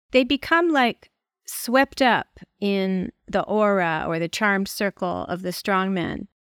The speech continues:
And they have a great deal of success for a long time.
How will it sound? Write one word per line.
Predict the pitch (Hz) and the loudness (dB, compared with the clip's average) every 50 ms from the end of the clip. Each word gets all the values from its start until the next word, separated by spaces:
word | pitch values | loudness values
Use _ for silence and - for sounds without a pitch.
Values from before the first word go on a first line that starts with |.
| _ _ _ _ _ | _ _ _ _ _
And | 190 196 196 202 196 | 2 2 2 2 2
they | 202 196 202 208 | 2 0 0 0
have | 220 226 233 240 220 | 2 2 2 2 0
a | 240 - | -2 -4
great | - 185 - 214 226 240 - | -6 -2 0 0 0 2 2
deal | - 262 233 214 | 0 0 2 2
of | 202 185 - | 0 -2 -6
success | - - 180 - - - 294 320 262 - - | -8 -10 -10 -8 -2 0 0 0 0 -4 -8
for | - - 190 175 | -8 -6 -4 -4
a | 170 165 | -2 -2
long | 170 170 170 175 | -2 -4 -4 -4
time. | - - - 277 269 233 185 170 180 185 | -6 -4 -2 0 0 2 0 -2 -4 -8